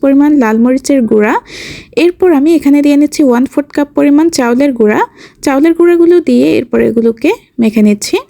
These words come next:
তবে শুধুমাত্র এই চাউলের গুঁড়া দিয়ে কিন্তু বাইন্ডিংয়ের কাজটা করবে না। এখন আমি এখানে অ্যাড করে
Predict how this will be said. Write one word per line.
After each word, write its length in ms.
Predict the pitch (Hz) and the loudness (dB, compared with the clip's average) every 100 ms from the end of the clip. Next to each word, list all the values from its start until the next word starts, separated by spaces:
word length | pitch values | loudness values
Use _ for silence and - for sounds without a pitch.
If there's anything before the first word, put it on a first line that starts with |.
| - | -6
তবে 200 | 269 285 349 | -2 0 0
শুধুমাত্র 440 | 339 311 339 330 349 349 339 | 0 0 0 0 -2 -2 -2
এই 60 | 349 | -2
চাউলের 280 | 262 233 262 277 | -2 -2 -2 0
গুঁড়া 160 | 285 285 | 0 0
দিয়ে 120 | 294 285 | -2 0
কিন্তু 160 | 311 311 | -2 -2
বাইন্ডিংয়ের 440 | 240 226 262 262 269 | 0 0 2 0 0
কাজটা 240 | 262 - 285 - | -4 -4 -4 -2
করবে 240 | 214 214 220 | -2 0 -2
না। 60 | 392 - - | -4 -6 -8
এখন 180 | 262 320 320 | -4 0 2
আমি 140 | 320 466 254 | 0 -2 -2
এখানে 240 | 254 240 - | 0 0 0
অ্যাড 160 | 240 240 | -6 -4
করে 140 | - | -2